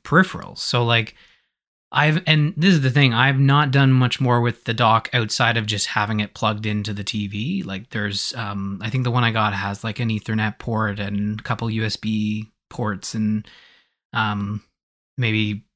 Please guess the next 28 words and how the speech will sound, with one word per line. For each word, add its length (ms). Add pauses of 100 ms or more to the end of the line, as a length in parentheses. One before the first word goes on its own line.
(180)
well, 120
that, 220
I 140
think 160
that's 160
about 220
it. 180
But, 160
like, 300
it's 280
similar 380
to 200
the 120
official 400
one. 320 (380)
Like, 160
if 100
you 120
really 200
wanna 200
get 140
serious, 440
you 100
can, 280 (1000)
you 120
can 120
put, 240
like, 220